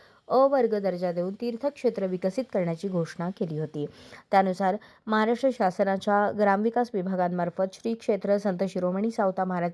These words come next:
संजीवन समाधी मंदिर अरण येथे तीर्थक्षेत्रास अ वर्ग दर्जा देण्यात आला असून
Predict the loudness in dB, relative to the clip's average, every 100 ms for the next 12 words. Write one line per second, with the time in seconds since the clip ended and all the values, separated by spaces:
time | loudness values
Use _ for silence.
0 | -4 -6 -2 -2 -2 -2 -2 -2 -2 -4
1 | 0 0 0 -10 -20 -6 2 2 2 0
2 | 0 -2 -2 -2 -2 -6 _ _ _ _
3 | _ _ _ _ _ _ _ _ _ 0
4 | 2 4 0 2 2 4 2 0 0 2
5 | 4 4 4 2 2 2 2 2 0 -2
6 | 0 0 0 0